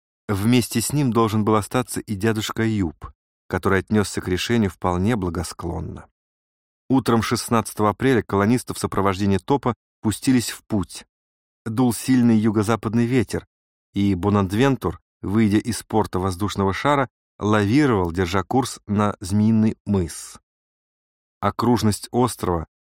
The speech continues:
равнялась девяноста милям, а южная часть побережья от гавани до мыса — двадцати милям. Все эти двадцать миль колонисты плыли против ветра.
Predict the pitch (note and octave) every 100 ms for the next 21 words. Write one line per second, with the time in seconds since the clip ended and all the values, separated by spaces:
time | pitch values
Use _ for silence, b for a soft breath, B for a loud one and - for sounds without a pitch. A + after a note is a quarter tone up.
0 | - F2 G2 A#2 A2+ G#2 - - G2+ G#2+
1 | A2 A2+ - A#2 A2+ A2+ E2+ E2 - _
2 | _ _ _ F#2 F#2+ F#2 A#2 D#3 B2+ G2
3 | - F2+ - F#2 G#2+ G2+ E2+ D#2 E2+ -
4 | F2+ E2+ G#2+ F#2+ F2+ E2+ F#2 A#2+ C3+ -
5 | - _ G2+ A2+ B2+ - - G#2+ F2 E2
6 | D#2 - _ _ _ _ _ _ - C3
7 | B2+ A#2+ G#2+ B2 B2 A2 - B2 B2+ G#2
8 | G2 A#2 - - - G#2+ A2 - G2 F2
9 | F2 E2+ E2+ E2 E2 D2+